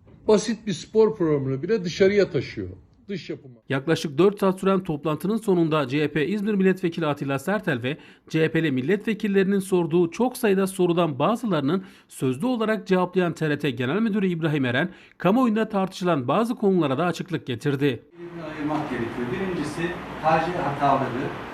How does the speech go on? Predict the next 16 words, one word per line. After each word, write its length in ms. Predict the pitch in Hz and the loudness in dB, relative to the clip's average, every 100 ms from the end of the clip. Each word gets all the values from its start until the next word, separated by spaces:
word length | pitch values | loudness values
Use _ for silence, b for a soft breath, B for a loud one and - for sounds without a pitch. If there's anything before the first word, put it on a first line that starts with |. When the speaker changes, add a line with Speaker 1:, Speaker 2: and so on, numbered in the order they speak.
| - - - - - - | -14 -14 -14 -14 -12 -6
Speaker 3:
hata 340 | 139 156 170 135 | -4 0 2 2
olanlar 540 | 120 120 120 113 - - - - - - | 0 -2 -2 -2 -4 -6 -10 -10 -10 -4
her 200 | 196 180 | -2 -2
kanalda 340 | 147 120 123 139 | -2 -2 -2 -2
olur. 240 | 139 - - - 147 | -4 -6 -8 -4 0
Yani 200 | 143 131 - | 0 0 -4
siz 140 | 185 170 | -6 -6
bir 100 | 196 - | -6 -4
kanalı 260 | 165 143 135 160 | -2 0 0 0
yirmi 180 | 175 170 | -2 -2
dört 140 | 165 - | -4 -2
saat 160 | 139 151 | -2 -2
düzenli 360 | 165 160 135 131 | -2 0 0 0
seyredin, 480 | 196 175 143 165 - - - - | -2 -4 -2 -4 -6 -8 -10 -6
orada 440 | 208 175 147 - - | -2 -2 0 0 4
almak 360 | 175 175 - | 4 4 0